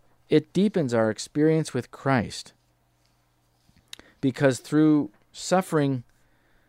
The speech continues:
Jesus teaches us to overcome feelings of bitterness, hatred, revenge, and teaches us to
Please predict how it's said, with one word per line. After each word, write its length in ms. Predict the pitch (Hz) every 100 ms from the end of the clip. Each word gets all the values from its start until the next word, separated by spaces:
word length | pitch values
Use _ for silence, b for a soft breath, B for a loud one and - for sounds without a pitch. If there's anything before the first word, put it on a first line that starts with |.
| _ -
Jesus 460 | 104 160 185 151
teaches 480 | - - 190 120 101
us 240 | 92 120 -
to 220 | 131 - -
overcome 640 | 147 139 - - 117 113
feelings 460 | 107 131 131 113 104
of 160 | 92
bitterness, 580 | 104 101 113 147 202 - - b b -
hatred, 520 | 123 123 - 156 180 - b b b _
revenge, 800 | 92 104 98 117 117 147 180 - _ _ _
and 200 | - 110 -
teaches 420 | 220 214 113 95
us 200 | 95 107
to 180 | -